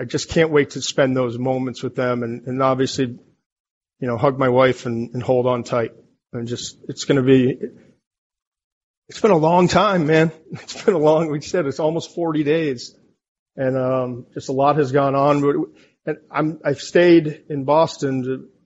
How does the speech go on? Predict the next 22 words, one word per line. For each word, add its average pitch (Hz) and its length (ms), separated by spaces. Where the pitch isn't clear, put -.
to, 135 280
um, 123 540
just - 200
being 214 200
safe, - 460
just - 200
trying 160 200
to 165 100
make 147 200
sure 160 220
that 147 120
I 143 60
don't 147 200
go 147 120
down 139 220
there 139 280
and, 127 200
and, 123 280
and 135 160
bring 139 220
anything. 120 380
So 120 360